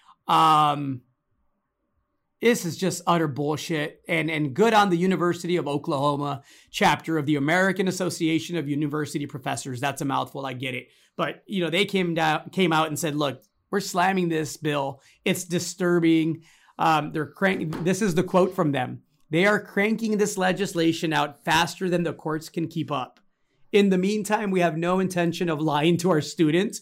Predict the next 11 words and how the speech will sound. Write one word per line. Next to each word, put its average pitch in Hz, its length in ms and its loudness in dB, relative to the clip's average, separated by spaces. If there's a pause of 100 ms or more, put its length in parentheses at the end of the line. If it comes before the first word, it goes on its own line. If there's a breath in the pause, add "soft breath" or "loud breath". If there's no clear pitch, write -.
(300 soft breath)
or 175 160 6
bowing 175 520 6
to 180 120 -2
this 156 220 -4
assault, 160 720 -2
assault 170 440 2
on 165 160 0
truth 220 320 0
and 196 120 6
academic 165 440 0
freedom." 139 440 -14